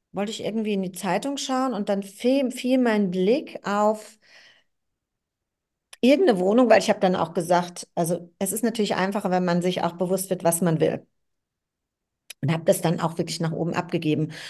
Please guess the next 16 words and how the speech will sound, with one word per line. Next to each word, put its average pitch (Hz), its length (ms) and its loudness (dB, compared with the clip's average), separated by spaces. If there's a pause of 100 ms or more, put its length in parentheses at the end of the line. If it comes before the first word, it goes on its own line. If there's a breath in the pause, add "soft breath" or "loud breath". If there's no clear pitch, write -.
(140 loud breath)
Und 180 120 4
dann 185 160 6
wurde 233 200 10
mir 226 180 8
ge-, 214 260 2
und 185 160 0
dann 190 220 2
hab, 190 160 -4
äh, - 260 -6
eine 185 240 2
Wohnung 240 420 6
und 202 180 4
es 190 180 0
war 185 160 4
genau 196 260 4
das. 262 300 4